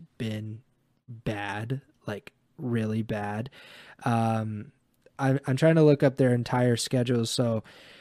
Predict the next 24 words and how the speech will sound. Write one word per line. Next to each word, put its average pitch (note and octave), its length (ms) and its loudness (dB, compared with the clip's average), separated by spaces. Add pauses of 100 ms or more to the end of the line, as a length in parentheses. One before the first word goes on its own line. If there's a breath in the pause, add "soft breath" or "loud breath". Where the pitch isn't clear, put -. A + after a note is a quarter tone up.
(140 loud breath)
uh, A#2 320 2
not D3 240 6
including D#3+ 380 8
the C#3 100 8
Kickoff C3 460 2
Classic, A2+ 800 -2
they've B2 240 2
won B2 400 2
four C3+ 420 6
matches. A2+ 760 -2 (180)
Um, G#2+ 520 -6 (120)
I A#2 140 -2
mean, A2 200 -4 (240)
even C#3+ 220 6
if B2 120 2
you B2+ 100 6
included A#2+ 440 4
the C3 80 -2
Kickoff A#2 360 -4
Classic, A2+ 380 -4
they A#2+ 100 -2
won A2+ 180 -2
four A2+ 220 -4
matches. A2+ 440 -2